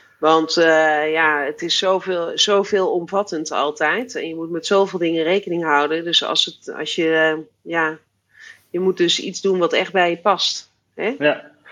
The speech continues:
Speaker 2: Ja,
Speaker 1: Ja.
Speaker 2: en dat, dat is wel grappig dat mensen vaak bij het, eh, bijvoorbeeld bij het woord personal branding het gevoel hebben van, oh, eh, dat voelt een beetje eng of buiten
Speaker 1: <clears throat>
Speaker 2: mezelf. Maar de nadruk ligt op personal, hè. Het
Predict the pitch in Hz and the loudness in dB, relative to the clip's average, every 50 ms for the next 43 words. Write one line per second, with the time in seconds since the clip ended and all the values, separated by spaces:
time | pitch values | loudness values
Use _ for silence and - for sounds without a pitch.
0 | - _ - 165 165 165 170 160 139 143 139 127 139 139 143 139 - - 147 139 | -18 _ 0 2 4 4 4 2 0 -4 -6 -6 -6 -8 -6 -6 -6 -6 -6 -4
1 | 131 131 131 - - 139 139 - - - 127 120 - 135 127 - 127 - - 131 | -6 -8 -8 -6 -6 -6 -6 -6 -10 -12 -12 -12 -10 -10 -10 -10 -10 -2 0 0
2 | 131 123 - 123 123 123 123 120 - 127 127 117 107 - - 120 113 123 113 - | 0 2 2 0 0 0 0 -2 -8 -12 -12 -14 -14 -8 -8 -6 -6 -6 -4 -2
3 | 120 117 117 117 - 117 110 - - - - 131 135 131 - - 113 113 110 - | 0 0 0 -2 0 0 0 0 0 0 0 0 0 0 -2 -4 -4 -4 -2 2
4 | 120 131 135 135 127 123 120 123 120 - - 131 - 139 147 139 120 127 127 - | 2 2 2 2 -2 -8 -8 -8 -10 -8 -8 -10 -6 -4 -2 2 2 2 0 -2
5 | - - 117 117 117 - 147 151 139 - - - - - - - _ _ - - | 0 0 0 0 0 2 2 2 2 0 -8 -20 -20 -20 -20 -20 _ _ -10 -6
6 | 120 127 135 - 143 139 143 - - 143 143 139 131 143 143 135 - 151 - 151 | -4 -2 0 2 2 2 2 0 -4 -2 0 0 2 2 2 2 2 0 2 2
7 | 143 139 135 135 127 - 165 139 139 131 - 131 127 190 208 170 151 123 123 131 | 0 0 -2 -8 -6 -2 0 0 0 0 -2 0 2 2 4 4 2 0 -4 -6
8 | - - 127 127 131 131 - - _ _ _ 120 123 117 131 147 156 147 123 117 | -8 -8 -6 -4 -4 -4 -4 -8 _ _ _ -20 -16 -8 -4 -2 -2 -2 -2 -8
9 | - 139 135 - - 117 _ _ - 151 156 147 - 131 117 113 107 113 117 _ | -8 -10 -10 -10 -10 -20 _ _ -2 -2 -2 -2 -4 -10 -12 -12 -12 -14 -14 _
10 | - 156 180 - - - - | -14 -12 -12 -12 -14 -16 -20